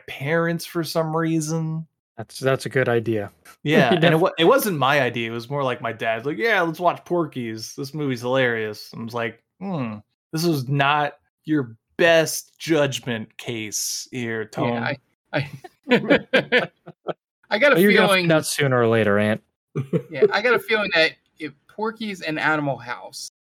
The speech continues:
Speaker 3: were two movies that our dads or uncles were like, "Yeah, you gotta watch this. I love this when I was your age."
Speaker 2: Right.
Speaker 3: You know,
Speaker 1: Yeah.
Speaker 3: type
Speaker 2: And,
Speaker 3: of
Speaker 2: and
Speaker 3: movie.
Speaker 2: again, there, there, there are people out there,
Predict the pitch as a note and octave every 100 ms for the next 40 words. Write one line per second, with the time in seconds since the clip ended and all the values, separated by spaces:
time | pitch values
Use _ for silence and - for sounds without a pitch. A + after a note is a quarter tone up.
0 | _ D#3+ D3 F3+ E3 D#3+ D3+ D3 C#3+ D3
1 | C#3 C#3 C#3 C3+ C#3 C#3 C#3 B2+ C3+ B2
2 | B2+ B2 B2 C3+ C3 B2+ C3 F3 E3 F3+
3 | F3 F#3 F3+ G#3 E3+ D3 D3 F3 E3+ -
4 | E3 F3 D#3+ F#3 D#3+ C3+ C#3 C#3+ - _
5 | _ - G2 - _ _ - D3 B2 G#2
6 | G#3+ B2 B2+ A#3+ G#3+ B3+ A3 D3 _ _
7 | _ _ C#3 G3 F3 G3 F#3 - F#3+ F3+
8 | E3 - - G#3+ G#3 F#3 E3 D#3+ - B2
9 | A#2 A2+ A2+ G#2+